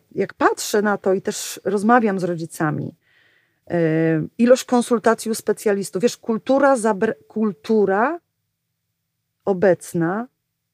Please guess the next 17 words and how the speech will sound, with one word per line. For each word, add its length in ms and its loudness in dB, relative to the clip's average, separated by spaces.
zabiera 580 -2
nam 440 -2
opowieści, 840 -6
więc 200 -2
zabiera 340 0
nam 200 0
bohaterów, 580 -4
bohaterki, 640 -6
więc 200 -4
zabiera 320 0
nam 160 -2
tożsamość. 580 -6
Więc 200 0
my 140 2
wchodzimy 720 -2
w 200 -8
rolę, 540 2